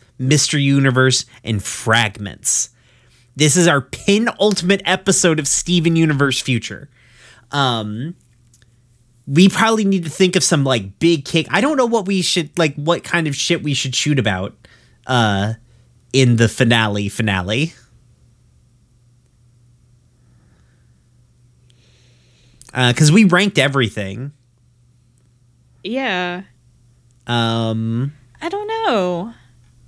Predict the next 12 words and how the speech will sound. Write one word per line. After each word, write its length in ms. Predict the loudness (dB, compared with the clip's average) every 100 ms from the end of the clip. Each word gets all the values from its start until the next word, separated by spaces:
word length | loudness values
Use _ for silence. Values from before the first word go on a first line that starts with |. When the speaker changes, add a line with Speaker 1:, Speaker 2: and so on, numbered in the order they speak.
| _ _ _ _ _ _ _ -20 -18 -16 -14 0
Speaker 1:
We 100 | 4
need 180 | 6 4
to, 60 |
like, 240 | 2 0 0
throw 580 | -4 -2 0 2 0 -2
Bluebird, 680 | -2 0 2 2 2 2
I 120 | 0 2
guess, 260 | 2 2
on 160 | 0 0
the, 220 | -2 -2
the 320 | -6 -6 -6
Fusion 760 | -8 -6 -2 0 2 0 -2 -4